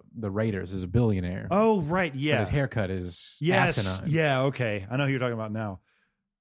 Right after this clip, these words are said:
Speaker 2: Look at this, look at this haircut.
Speaker 1: What, that's what Ken Burns
Speaker 2: That's
Speaker 1: looks
Speaker 2: Ken
Speaker 1: like?
Speaker 2: Burns.
Speaker 1: Wow, I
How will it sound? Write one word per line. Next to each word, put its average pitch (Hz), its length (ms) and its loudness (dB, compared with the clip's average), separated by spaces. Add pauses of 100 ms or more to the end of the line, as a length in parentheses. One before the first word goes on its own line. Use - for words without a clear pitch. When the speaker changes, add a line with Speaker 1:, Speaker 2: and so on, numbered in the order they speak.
(500)
Speaker 2:
Look 170 160 -2
at 190 100 -4
this, 165 200 -2 (480)
look 135 100 -2
at - 40 0
this 113 100 -4
haircut. - 300 -10 (500)
Speaker 1:
What, 107 280 -8
that's 131 400 0
what - 160 -6
Ken 151 240 0
Burns 135 320 0
Speaker 2:
That's 156 200 -2
Speaker 1:
looks 156 80 -2
Speaker 2:
Ken 131 120 4
Speaker 1:
like? 120 80 0
Speaker 2:
Burns. 107 340 0
Speaker 1:
Wow, 98 180 0
I 104 240 -4